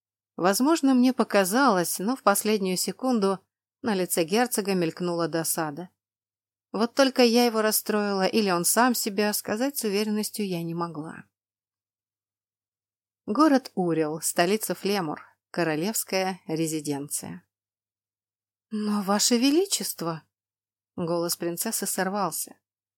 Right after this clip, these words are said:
Шарлин отступила на шаг, не в силах поверить, что услышала от отца именно эти слова. «Это мой приказ».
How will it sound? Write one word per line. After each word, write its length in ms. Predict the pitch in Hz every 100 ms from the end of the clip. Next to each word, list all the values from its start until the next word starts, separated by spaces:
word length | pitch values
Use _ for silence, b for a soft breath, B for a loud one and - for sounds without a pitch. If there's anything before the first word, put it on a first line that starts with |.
| _ _
Шарлин 500 | - 190 208 302 254
отступила 560 | - - 190 233 226
на 160 | 185 180
шаг, 420 | - 214 226 -
не 120 | 190 175
в 40 |
силах 360 | - 170 185 -
поверить, 420 | 165 175 208 190
что 200 | - 165
услышала 520 | 170 170 - 175 165
от 140 | 160
отца 340 | 160 - 190 190
именно 420 | 202 214 202 185
эти 140 | -
слова. 560 | 196 - 220 226 185 - _ _ _ _ _ _ _ _ _ _ _
«Это 380 | - 196 - 302
мой 240 | 214 165 151
приказ». 760 | 208 196 - 139 147 -